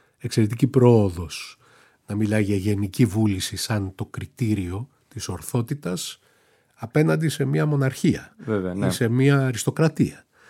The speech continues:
Speaker 1: Η γενική βούληση ήταν άγνωστα πράγματα τότε, ή καταδικαστέα,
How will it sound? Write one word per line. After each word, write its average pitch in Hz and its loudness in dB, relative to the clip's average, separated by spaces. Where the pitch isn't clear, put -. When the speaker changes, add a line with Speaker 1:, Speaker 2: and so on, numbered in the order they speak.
Speaker 1:
Η - -18
γενική 90 -6
βούληση 117 -2
ήταν 131 0
άγνωστα 90 -2
πράγματα 87 -4
τότε, - -10
ή - -12
καταδικαστέα, 104 4